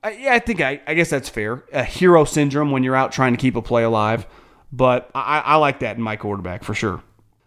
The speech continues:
I'm a Falcons fan and have been contemplating this all season. Should the Falcons bring back Arthur Smith, assuming we draft a quarterback early in next year's draft? He hasn't shown very much ability to utilize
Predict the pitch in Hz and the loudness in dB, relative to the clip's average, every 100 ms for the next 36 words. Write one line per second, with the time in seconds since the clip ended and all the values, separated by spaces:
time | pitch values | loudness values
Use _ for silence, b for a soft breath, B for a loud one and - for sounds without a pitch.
0 | _ - 175 202 190 165 151 117 117 92 | _ 0 2 4 4 4 2 -8 -8 -10
1 | 82 _ _ 147 160 170 156 147 160 180 | -14 _ _ -2 0 2 0 -2 2 2
2 | 190 165 185 175 156 160 160 147 - 131 | 0 -2 0 2 0 0 0 0 0 -4
3 | 101 - _ _ _ _ - - 202 170 | -4 -12 _ _ _ _ -14 0 2 2
4 | - 202 226 - 294 190 147 170 208 185 | -2 4 4 4 -2 -2 0 2 2 4
5 | 190 190 151 175 180 190 - 139 143 - | 4 2 2 2 2 -4 -2 -2 -4 -12
6 | _ _ _ 170 160 - 214 226 220 208 | _ _ _ 0 2 4 4 4 2 0
7 | 165 180 185 165 - 185 170 165 - 196 | 4 4 2 -4 0 2 4 2 2 2
8 | 202 151 110 - _ _ _ - 160 143 | 4 4 -2 -8 _ _ _ 2 4 4
9 | 135 - 151 151 202 175 - - _ _ | 2 0 -2 0 2 2 0 -16 _ _
10 | _ _ _ 185 190 220 254 285 - 214 | _ _ _ -2 4 4 4 0 2 4
11 | 208 175 156 180 196 180 185 190 175 123 | 4 2 2 2 4 2 2 0 0 0
12 | 139 - _ _ - 196 160 165 220 233 | -6 -10 _ _ 0 2 2 2 4 4
13 | 151 120 143 | 4 0 -4